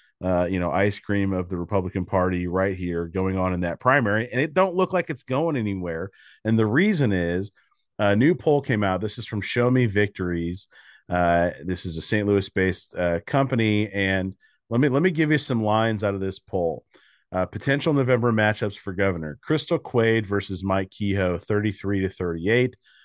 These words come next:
undecided or someone else, twenty-nine percent. Kehoe versus Ash-, or Quade versus Ashcroft, thirty-four to thirty-nine, twenty-seven undecided.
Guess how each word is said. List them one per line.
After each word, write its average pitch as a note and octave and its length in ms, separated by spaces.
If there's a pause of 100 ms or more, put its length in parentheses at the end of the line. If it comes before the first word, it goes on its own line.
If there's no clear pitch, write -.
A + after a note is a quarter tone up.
(200)
undecided A2 720
or F#2+ 100
someone F2 420
else, A2+ 380 (160)
twenty-nine C#3+ 1700 (320)
percent. D3+ 800 (920)
Kehoe C#3 340
versus A#2 440
Ash-, A#2+ 220
or G#2 220
Quade C#3+ 380
versus G2+ 320
Ashcroft, C3 640
thirty-four G2+ 400
to F#2+ 80
thirty-nine, A2 760
twenty-seven A2 600
undecided. G2+ 600